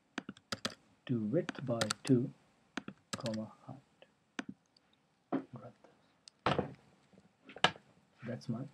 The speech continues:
shape. Since you know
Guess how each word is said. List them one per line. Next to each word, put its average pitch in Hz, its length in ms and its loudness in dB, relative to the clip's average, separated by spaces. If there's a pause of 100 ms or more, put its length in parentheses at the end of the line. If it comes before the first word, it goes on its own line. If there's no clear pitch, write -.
(720)
shape. - 220 -10 (2250)
Since 139 360 4
you 139 100 12
know 139 300 10